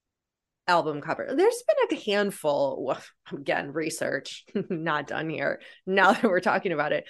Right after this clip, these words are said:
I think there's probably been a handful of artists who've been photographed or be-, uh, been in music videos wearing a hockey jersey,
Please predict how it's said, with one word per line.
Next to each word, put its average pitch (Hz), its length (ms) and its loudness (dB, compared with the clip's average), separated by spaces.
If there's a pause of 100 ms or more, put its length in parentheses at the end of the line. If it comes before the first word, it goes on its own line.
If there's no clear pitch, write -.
(260)
I 220 100 0
think 247 220 -4
there's 285 180 2
probably 240 280 2
been 208 120 -2
a 175 140 -6
handful 165 340 -4
of 156 120 -2
artists 156 540 -2
who've 160 220 -6
been 165 360 0
photographed 156 760 0
or 156 140 -2
be-, 151 160 -4 (240)
uh, 151 300 -2
been 165 260 -2
in 156 260 -4 (380)
music 202 320 2
videos 165 380 2
wearing 156 520 0
a 151 80 2
hockey 139 320 -2
jersey, 131 680 -8